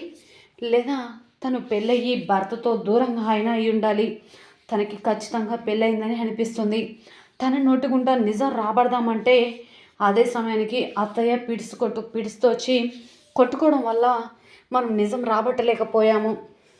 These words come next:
కానీ ఖచ్చితంగా నిజం రాబట్టాలి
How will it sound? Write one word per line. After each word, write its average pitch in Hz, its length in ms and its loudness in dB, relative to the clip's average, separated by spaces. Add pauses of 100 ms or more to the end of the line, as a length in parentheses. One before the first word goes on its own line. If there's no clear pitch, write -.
(120)
కానీ 220 340 2 (640)
ఖచ్చితంగా 220 600 0 (280)
నిజం 214 380 0
రాబట్టాలి 214 640 0